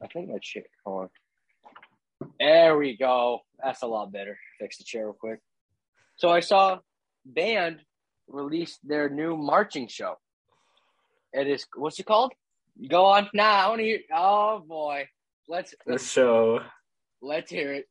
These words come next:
Speaker 2: The show is
Speaker 1: Come on.
Speaker 2: entitled Won't You Be My Neighbor? It is about
Speaker 1: And
Speaker 2: Mister Rogers' Neighborhood.
Speaker 1: Uh-huh. Mm-hmm.
Speaker 2: And it's not, like, okay, like, it's,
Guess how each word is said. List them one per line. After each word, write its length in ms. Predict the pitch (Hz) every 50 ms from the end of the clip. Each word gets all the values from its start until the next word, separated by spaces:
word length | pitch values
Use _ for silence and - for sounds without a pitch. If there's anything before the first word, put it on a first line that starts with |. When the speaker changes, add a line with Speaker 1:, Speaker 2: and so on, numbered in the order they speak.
| _
Speaker 2:
The 60 | - -
show 300 | - - 120 127 135 131
is 80 | 123
Speaker 1:
Come 60 | 113
on. 20 | 110
Speaker 2:
entitled 480 | 104 - - 117 104 104 107 107 104 -
Won't 540 | - 98 92 98 110 123 135 123 - - -
You 460 | 104 101 101 101 104 104 101 101 95 -
Be 140 | 92 87 90
My 200 | 92 90 90 90
Neighbor? 540 | 85 - - 80 - - 85 - - - - _ _ _ _ _ _ _
It 80 | - 85
is 140 | 87 85 85
about 340 | - - - 87 87 85 -
Speaker 1:
And 240 | 143 143 139 - - -
Speaker 2:
Mister 320 | 98 101 101 - - 123
Rogers' 380 | 120 117 95 90 92 101 110 110
Neighborhood. 420 | 90 80 87 87 - - - -
Speaker 1:
Uh-huh. 220 | 87 - 110 110 - _ _ _ _ _ _ _ _ _ _ -
Mm-hmm. 200 | 113 110 110 120 - _ _ _ _ _ _ _ _ _ _ _ _ _ _ _ _ _
Speaker 2:
And 460 | - 98 95 95 92 92 92 95 98 - - - - _ _ _ _ _ _ _ _ _ _ _ _ _ _ _ _ _ _ _ _ _ _ _ _ _ _ _ _ _ _ _ _ _ _ _ _ _ _ _ _ _ _ _ _ _ - - - - _ _ _
it's 140 | _ - -
not, 360 | - 180 202 208 208 - - - _ _ _ _ _ _ _ _ _ _ _ _ _ - - _ _ _ _ -
like, 220 | 135 127 113 110 120
okay, 280 | 113 - - - - - - _ _ _ _ _ _ -
like, 260 | 110 90 90 90 - 90 - _ _ _ _ _ _ _
it's, 340 | - 135 - - - - -